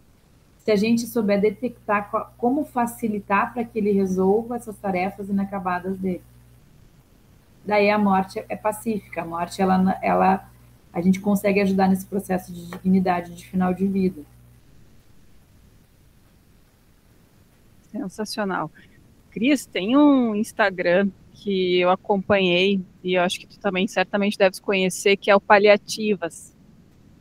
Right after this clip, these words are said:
Speaker 1: Da Ana Mi.
Speaker 2: Da Ana Mi, isso. Ele segue ativo, né, embora ela tenha falecido,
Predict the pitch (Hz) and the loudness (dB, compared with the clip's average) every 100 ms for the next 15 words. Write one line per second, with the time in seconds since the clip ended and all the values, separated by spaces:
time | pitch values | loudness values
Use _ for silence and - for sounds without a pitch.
0 | - - - 180 175 175 170 170 170 - | -20 -20 -6 -2 0 -2 -2 -4 -6 -4
1 | - 196 180 196 196 185 170 156 - - | 4 6 6 4 4 2 0 -4 -10 -14
2 | 202 208 202 185 165 - - 160 _ - | -4 0 2 2 0 -6 -12 -18 _ -20
3 | - - - 185 196 202 - 190 202 208 | -20 -20 -4 2 2 2 2 2 4 2
4 | - - 190 233 233 214 190 185 196 208 | 0 -6 0 0 0 0 0 2 2 2
5 | 180 180 190 202 196 202 190 202 - 196 | 2 4 4 2 2 0 0 -2 0 -2
6 | 220 - 202 233 240 | -2 -6 -6 -2 -2